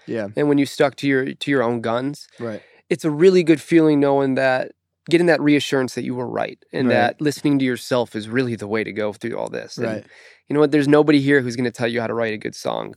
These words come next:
Speaker 2: because
Speaker 1: Right.
Speaker 2: nobody's had your experiences, and that's where the good songs are.
Speaker 1: Absolutely.
Speaker 2: Truth is, is an experience that you had. You know, it's, it's a, it's a time, it's a place.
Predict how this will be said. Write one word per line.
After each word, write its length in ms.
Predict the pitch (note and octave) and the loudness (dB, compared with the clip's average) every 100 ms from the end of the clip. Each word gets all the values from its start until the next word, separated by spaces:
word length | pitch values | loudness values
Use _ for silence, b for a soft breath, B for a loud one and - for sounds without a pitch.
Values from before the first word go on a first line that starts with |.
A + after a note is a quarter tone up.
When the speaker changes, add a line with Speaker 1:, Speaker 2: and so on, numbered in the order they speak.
| - | -8
Speaker 2:
because 220 | B2 A2+ | -6 -2
Speaker 1:
Right. 60 | |
Speaker 2:
nobody's 340 | C3 C3 B2+ A2+ | 0 0 -2 -2
had 160 | A#2+ | -4
your 100 | A#2 | -2
experiences, 680 | A2+ - - A2+ A2+ G#2+ A#2+ | -4 -6 -6 -4 -6 -6 -8
and 100 | A2+ | -4
that's 240 | A#2 B2 - | -4 -6 -10
where 80 | G#2 | -14
the 80 | |
good 160 | G#2 G2+ | -14 -14
songs 380 | - G#2 G#2+ G#2 | -10 -8 -10 -12
are. 260 | - - - | -12 -14 -14
Speaker 1:
Absolutely. 680 | G#2 G#2+ G#2 G2+ G#2 G#2 - | -14 -12 -8 -6 -6 -8 -4
Speaker 2:
Truth 280 | - D3+ D#3+ | -2 2 4
is, 200 | D#3 C3 | 4 4
is 140 | A#2 | -2
an 100 | A#2+ | -4
experience 540 | A2 - C#3+ C3 - | -6 -2 0 0 -2
that 140 | - - | -8 -12
you 100 | A2+ | -10
had. 300 | - F#2 - | -8 -8 -8
You 80 | A2+ | -8
know, 160 | A2+ | -6
it's, 160 | A2+ - | -8 -10
it's 160 | - | -6
a, 200 | A#2 A2+ | -4 -4
it's 120 | - B2 | -8 -10
a 60 | |
time, 380 | - C3 C3+ C3+ | -6 -2 0 -2
it's 120 | A#2 | -6
a 40 | A2 | -12
place. 600 | - C3 C3 B2+ - | -4 -2 -2 -6 -12